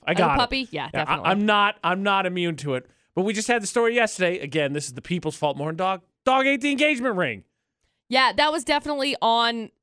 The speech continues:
Speaker 2: on the people because the people handed it to the dog and they put it on its nose and taught it the trick of, "Get it."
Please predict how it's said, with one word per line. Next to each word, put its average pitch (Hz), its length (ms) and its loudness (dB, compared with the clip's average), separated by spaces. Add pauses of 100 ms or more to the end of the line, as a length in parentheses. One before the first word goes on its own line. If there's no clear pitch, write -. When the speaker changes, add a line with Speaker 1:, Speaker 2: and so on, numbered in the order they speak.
(140)
Speaker 2:
on 262 240 4
the 247 80 2
people 254 340 2
because 240 220 -2
the 233 100 2
people 269 320 0
handed 240 320 2
it 233 140 0
to 262 80 -4
the 226 80 -2
dog 220 420 2
and 214 160 -2
they 208 80 0
put 240 180 0
it 240 60 0
on 233 140 2
its 214 180 -8
nose 214 420 2
and 214 200 -4
taught 220 180 0
it 220 80 -8
the 226 80 -6
trick 226 320 -4
of, 220 140 -2 (340)
"Get 359 220 6
it." 285 240 0